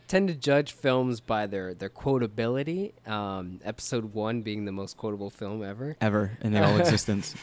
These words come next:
Speaker 1: You can quote the entire movie. But, um, this film I quote a lot. I definitely quote, like, Dawn of Justice a lot,
Speaker 2: Oh,
Speaker 1: especially,
Speaker 2: yeah.
Speaker 1: like, Lex Luthor lines. Like, it's so quotable, and it's like,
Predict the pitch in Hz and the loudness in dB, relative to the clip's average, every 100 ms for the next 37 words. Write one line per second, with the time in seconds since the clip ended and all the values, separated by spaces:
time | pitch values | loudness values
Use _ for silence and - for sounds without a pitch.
0 | - 139 139 160 147 143 127 127 156 160 | -12 -10 -4 0 0 2 0 2 2 4
1 | 156 117 98 113 - 151 143 139 _ _ | 2 0 -4 -12 2 4 4 2 _ _
2 | _ - 139 127 123 120 117 110 - 131 | _ 2 4 4 2 -2 -4 -6 -8 -2
3 | 147 240 - 220 208 202 180 170 165 156 | 0 0 2 2 4 2 2 4 4 4
4 | 139 139 113 123 135 175 - - 123 113 | 2 0 0 -2 0 0 0 0 2 2
5 | 113 - 107 98 - - _ _ - _ | 0 -6 -10 -10 -10 -20 _ _ -20 _
6 | _ _ - 107 98 98 98 - 107 - | _ _ -6 -4 -4 -6 -8 -6 -8 -8
7 | 101 90 90 90 104 110 117 107 101 92 | -8 -8 -8 -2 -2 0 0 0 0 -4
8 | 90 - - _ _ - 123 110 - 117 | -8 -14 -20 _ _ -6 -2 -2 -2 -2
9 | - 110 104 104 104 101 98 98 - 120 | -2 -2 -2 -2 -4 -6 -8 -10 -4 -4
10 | 107 - 123 120 95 85 92 92 95 92 | -4 -2 0 0 -4 -6 -6 -8 -8 -10
11 | - | -12